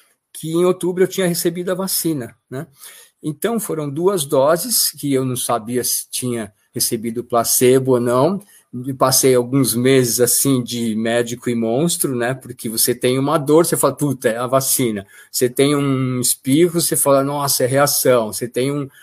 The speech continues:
uma dor de cabeça. Então, eu ficava, assim, meio médico e monstro, falando, "Poxa, é, é,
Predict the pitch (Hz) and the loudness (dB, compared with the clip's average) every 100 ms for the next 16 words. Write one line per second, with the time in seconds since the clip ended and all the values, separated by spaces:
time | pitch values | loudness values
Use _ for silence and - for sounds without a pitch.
0 | _ 131 127 143 139 139 156 151 135 139 | _ -6 0 0 0 -2 -2 -2 2 2
1 | 165 165 135 165 180 - - 185 196 190 | 2 0 2 4 4 0 -2 0 0 0
2 | - 175 165 165 139 131 _ _ _ _ | 0 0 4 4 4 -2 _ _ _ _
3 | _ 123 127 123 127 - 180 180 156 185 | _ -2 0 0 -4 -6 -4 0 2 2
4 | 202 220 196 180 151 151 135 147 120 110 | 0 -4 -6 -4 -4 -6 -4 -4 -2 -8
5 | 101 _ _ _ _ _ _ - 110 107 | -16 _ _ _ _ _ _ -12 -12 -10
6 | 113 113 | -12 -12